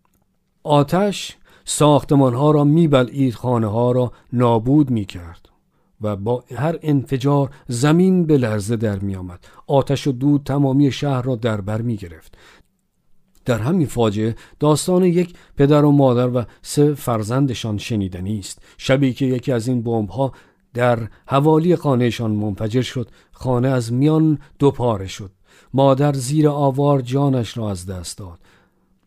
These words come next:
دو تا از پسرانشان نیز کشته شدند. فقط پدر و دختر بچهٔ خردسالش جان سالم به در بردند. بلافاصله بعد از بمباران آن شب به پناهگاه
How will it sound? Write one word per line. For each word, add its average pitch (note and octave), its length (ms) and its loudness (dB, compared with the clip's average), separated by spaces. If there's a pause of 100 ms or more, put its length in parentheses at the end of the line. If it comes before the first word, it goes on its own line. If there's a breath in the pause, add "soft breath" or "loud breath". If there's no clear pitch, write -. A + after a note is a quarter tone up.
(200)
دو E3 100 2
تا E3 160 0
از D3 180 -2
پسرانشان C#3+ 720 -2
نیز G2+ 220 -4
کشته - 280 -8
شدند. F2+ 520 -12
فقط B2 380 -6
پدر C3+ 320 0
و C3+ 80 -2
دختر B2 420 -6
بچهٔ A#2 400 -4
خردسالش A#2 720 -4 (180 soft breath)
جان C3 300 2
سالم A2 380 -4
به B2 80 0
در F#2+ 180 -8
بردند. F2+ 500 -20 (840)
بلافاصله B2+ 580 0
بعد A#2+ 240 0
از G#2+ 200 -4
بمباران A#2 560 0 (420 loud breath)
آن D3 140 0
شب B2+ 240 -2
به B2+ 100 -2
پناهگاه B2 680 -2